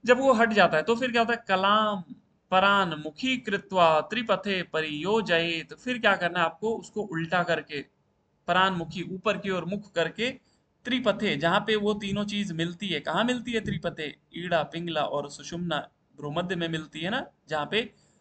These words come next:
त्रिवेणी संगम होता है, त्रिपथे, वो तीनों को जहाँ मिलती है ना, वहाँ पे लगाना है, परियोजयेत, उस जीवा को लगाना है। और "सा भवेत खेचरी मुद्रा व्योम चक्रम तदुच्यते", और यहीं पे व्योम चक्र बोला गया है।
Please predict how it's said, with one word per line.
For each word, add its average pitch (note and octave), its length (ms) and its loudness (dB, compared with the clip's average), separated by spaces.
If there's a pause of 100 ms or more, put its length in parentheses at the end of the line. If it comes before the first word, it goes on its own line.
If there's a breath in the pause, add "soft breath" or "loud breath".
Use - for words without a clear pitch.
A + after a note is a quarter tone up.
(500 soft breath)
त्रिवेणी F3+ 400 2
संगम F#3 360 2
होता D#3 280 2
है, C3+ 100 2
त्रिपथे, G3+ 600 -4 (120)
वो F3 100 -6
तीनों F#3+ 400 -4 (140)
को G3+ 160 -4
जहाँ D#3+ 220 -2
मिलती D#3+ 260 -6
है G#3+ 60 -4
ना, A#3 60 -2
वहाँ D#3 200 -2
पे F#3 100 -4
लगाना E3 380 -2
है, F#3+ 340 -2
परियोजयेत, D#3+ 640 -2
उस E3 140 -8
जीवा D3+ 240 0
को E3+ 100 -2
लगाना C#3+ 340 -4
है। C#3 60 -4
और - 340 0 (300 soft breath)
"सा A3 340 4
भवेत F#3+ 380 0
खेचरी E3+ 480 -6
मुद्रा E3 440 0 (340)
व्योम A3+ 440 4
चक्रम F#3 520 -2
तदुच्यते", E3 720 -4
और A3 220 0
यहीं F3 340 -4
पे G#3+ 180 -2
व्योम G3 440 -4
चक्र F#3 280 -4
बोला D3+ 300 -2
गया F3 180 -2
है। B3 140 -4